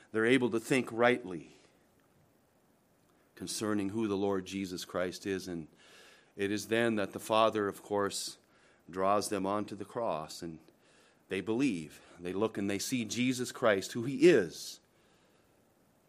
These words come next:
the King of Kings and Lord of Lords, the Savior,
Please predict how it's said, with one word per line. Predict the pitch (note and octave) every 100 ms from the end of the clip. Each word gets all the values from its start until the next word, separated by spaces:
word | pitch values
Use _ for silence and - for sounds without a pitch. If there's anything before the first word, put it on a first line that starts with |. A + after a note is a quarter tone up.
| _ _ _ _ _ _ _ _ _ _ _ _ -
the | F#2
King | A2+ G2+
of | -
Kings | - A2 G#2 F2
and | F2+
Lord | F2+ F2+
of | F2+
Lords, | F#2+ F2 D#2
the | -
Savior, | - B2 A2+ E2 D2+ C2+